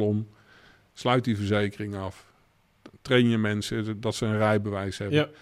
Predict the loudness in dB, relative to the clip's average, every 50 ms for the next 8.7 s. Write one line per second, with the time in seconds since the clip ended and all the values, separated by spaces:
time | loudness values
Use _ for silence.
0 | -20 -20 -20 -20 -20 -20 -20 -20 -20 -20 _ _ _ -2 0 2 4 4 4 2
1 | 2 2 2 2 2 2 0 0 0 0 0 0 -2 0 0 2 4 4 4 4
2 | 2 2 0 2 4 4 4 4 4 2 2 2 2 2 2 2 0 0 0 0
3 | 0 0 2 2 2 4 4 0 0 4 6 6 6 6 4 2 -2 -8 -20 -20
4 | -20 _ _ _ _ _ _ _ _ _ _ _ _ _ _ _ _ _ _ _
5 | _ -2 0 0 0 -2 -6 -10 -16 -8 0 2 2 4 4 2 2 0 0 2
6 | 2 2 0 -2 -4 -4 -4 -4 -4 -4 -6 -8 -12 _ _ _ _ _ _ -2
7 | 0 0 2 4 2 0 0 -4 -2 0 0 2 2 0 0 -2 -2 -2 -2 -2
8 | -2 -2 -4 -6 -6 -6 -6 -4 -4 -6 -6 -6 -6 -6